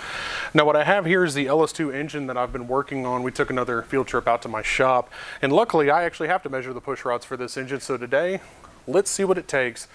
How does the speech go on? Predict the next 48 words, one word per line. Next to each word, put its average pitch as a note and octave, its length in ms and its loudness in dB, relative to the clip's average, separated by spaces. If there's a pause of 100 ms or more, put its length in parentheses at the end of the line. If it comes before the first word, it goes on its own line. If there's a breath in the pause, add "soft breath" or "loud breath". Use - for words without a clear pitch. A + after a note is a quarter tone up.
(220 loud breath)
to C3 60 -6
make B2 160 -2
sure B2+ 120 -6
we A#2 100 -4
get A#2 180 -8
this A2 200 -8
right. G2+ 300 2 (720 loud breath)
Now, G3 100 6
when F#3+ 100 4
you G3 60 2
call C4+ 220 6
us - 100 0
at D3+ 80 -8
Scog D#3 320 2
and A#2+ 100 -4
Dicky D3 220 2
for B2 160 0
a A2+ 60 0
cam A#2+ 260 -2
recommendation, A2+ 580 -2
whether A#2+ 220 2
it's - 100 -6
one B2 120 0
of A2 40 -6
our A2+ 100 2
in-house A#2+ 380 -2
cams B2+ 320 -4
or A2 140 0
a - 20 -2
custom C3 360 -2
one A#2+ 120 0
we A#2+ 120 -2
have A#2+ 160 0
made A#2+ 180 -2
for C3 220 2
you, A#2+ 180 0 (480 loud breath)
we D#3+ 80 6
can D#3+ 100 4
always F3+ 220 2
pair F#3 240 0
up F3 80 -2
a D#3+ 40 0
lot E3 200 2
of D#3 60 -4
great E3+ 200 -2
components D3+ 440 -4
for C3+ 240 0
you. B2 180 -4